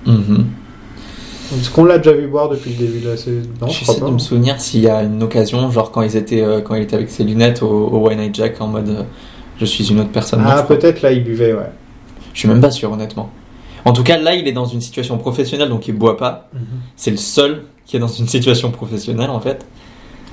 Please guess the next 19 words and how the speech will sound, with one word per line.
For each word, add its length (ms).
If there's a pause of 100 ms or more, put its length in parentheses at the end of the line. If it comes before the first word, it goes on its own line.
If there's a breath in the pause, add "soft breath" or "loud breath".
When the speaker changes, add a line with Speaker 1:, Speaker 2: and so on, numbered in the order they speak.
(220 loud breath)
Speaker 1:
Parce 120
Speaker 2:
Mhm. 60
Speaker 1:
que 40
c'est 160
le, 160
c'est 160
l'assistante 540
du, 180
de, 380
de 320
Sternwood 480
qui, 300
qui 120
leur 160
sert 220
à 80
boire, 180
en 60
plus. 280